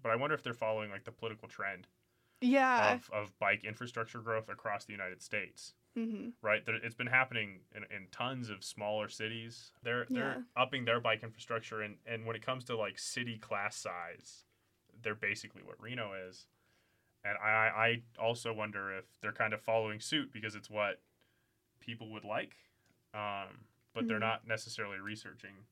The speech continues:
Speaker 1: where it should go, and why
Speaker 2: Yeah.
Speaker 1: it should go there. Everyone in, in Northern Nevada, bike shops, community alliances,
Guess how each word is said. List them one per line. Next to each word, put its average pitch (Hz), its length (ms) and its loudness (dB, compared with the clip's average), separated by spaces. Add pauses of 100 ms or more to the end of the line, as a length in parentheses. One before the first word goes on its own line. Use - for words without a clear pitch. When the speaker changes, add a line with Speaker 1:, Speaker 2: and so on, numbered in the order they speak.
(160)
Speaker 1:
where 104 200 0
it 87 100 -6
should 95 120 -14
go, 95 320 0 (200)
and 113 100 -2
why 101 160 2
Speaker 2:
Yeah. 110 60 -2
Speaker 1:
it 123 60 -8
should - 160 -12
go 101 120 -4
there. 95 240 -2 (720)
Everyone 127 600 4 (640)
in, 104 460 -6 (920)
in 104 200 -2
Northern 104 300 -4
Nevada, 98 460 2 (120)
bike 107 200 2
shops, - 560 0 (420)
community 110 440 -2
alliances, 101 840 -4